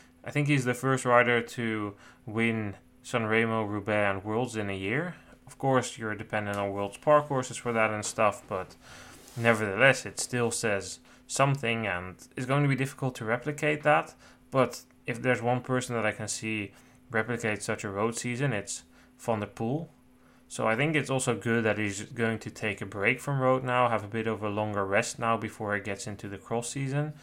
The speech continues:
Apparently he's doing European Championships gravel. I think that's more of a promotional thing. Golazzo organizes that. They will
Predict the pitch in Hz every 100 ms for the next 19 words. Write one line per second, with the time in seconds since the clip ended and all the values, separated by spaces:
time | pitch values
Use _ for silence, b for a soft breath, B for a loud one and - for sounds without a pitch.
0 | B B B - - 120 120 120 110 107
1 | 98 117 110 107 107 107 - 110 107 104
2 | 104 101 107 107 98 98 - 104 120 143
3 | 147 147 B B B - 117 120 120 110
4 | 107 - 113 113 110 110 107 - - 113
5 | 104 113 123 131 131 127 135 131 127 117
6 | 107 110 - 113 110 110 104 107 107 101
7 | 95 104 101 - 110 104 98 95